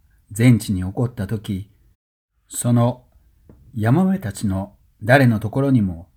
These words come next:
エリアは使わされず、シドンのザレァテにいた一人のやもめの女にだけ使わされました。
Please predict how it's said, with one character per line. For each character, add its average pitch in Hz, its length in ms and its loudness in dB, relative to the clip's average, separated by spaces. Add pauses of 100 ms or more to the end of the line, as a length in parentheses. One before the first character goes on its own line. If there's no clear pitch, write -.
(320)
エ 110 100 0
リ 110 140 2
ア 90 60 -2
は 87 100 -6
使 - 240 -4
わ 104 100 0
さ 107 140 -4
れ 98 140 -4
ず、 87 220 -16 (2750)
シ - 180 -4
ド 135 160 6
ン 104 80 2
の 92 240 -2
ザ 107 140 -2
レ 113 100 2
ァ 110 140 -2
テ 107 160 -4
に 104 160 -2
い 95 40 -10
た 101 420 -6
一 - 220 -4
人 131 140 2
の 98 100 0
や 90 140 -4
も 127 140 4
め 143 100 4
の 131 260 2
女 131 320 2
に 104 120 0
だ 87 140 -8
け - 280 -6
使 - 220 -6
わ 101 80 -4
さ 104 160 -6
れ 95 80 -4
ま 95 100 -6
し - 100 -16
た。 87 220 -14